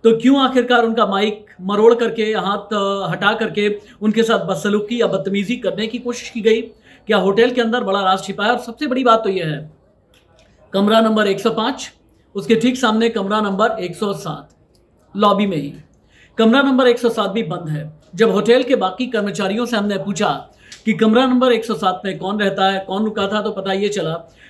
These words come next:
कि यहाँ पर normal visitors नहीं आते हैं, बल्कि एमडी साहब यानी होटल के जो मालिक हैं,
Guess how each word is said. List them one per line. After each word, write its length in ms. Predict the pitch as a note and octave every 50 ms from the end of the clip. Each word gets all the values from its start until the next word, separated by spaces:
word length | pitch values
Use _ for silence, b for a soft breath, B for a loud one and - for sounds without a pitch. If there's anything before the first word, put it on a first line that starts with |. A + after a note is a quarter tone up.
| b b _
कि 80 | G3+ G#3+
यहाँ 180 | G#3+ A3 B3+
पर 160 | B3+ - C4+
normal 380 | A#3+ A3 G#3 G#3 G#3+ A#3+ B3+ A#3+
visitors 500 | F#3 G3 F3 G3 G#3+ A3 C4 C4 C4 -
नहीं 180 | G#3+ G#3+ A3+ A3
आते 220 | G3+ G3 - G#3+
हैं, 160 | A3 B3 B3
बल्कि 260 | A3 A3+ A3 - A#3
एमडी 260 | G#3+ G3+ G#3 G3 A3 G#3+
साहब 320 | A3 G#3 G3 G#3+ G#3+ G#3
यानी 200 | G#3 G3+ G#3+ G#3
होटल 280 | F#3+ G3 - A3 A#3+ A#3+
के 120 | B3 A#3
जो 160 | F#3+ G#3+ G3
मालिक 300 | F#3 F3+ G3 A#3 A3+ -
हैं, 240 | F#3 F3+ F3+ F#3+